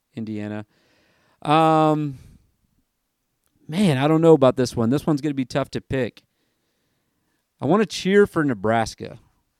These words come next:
and here's why. I made a tweet yesterday about, um,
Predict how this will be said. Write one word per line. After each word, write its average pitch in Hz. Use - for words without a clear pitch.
and 123
here's 143
why. 104
I 113
made 147
a 180
tweet -
yesterday 127
about, 117
um, 101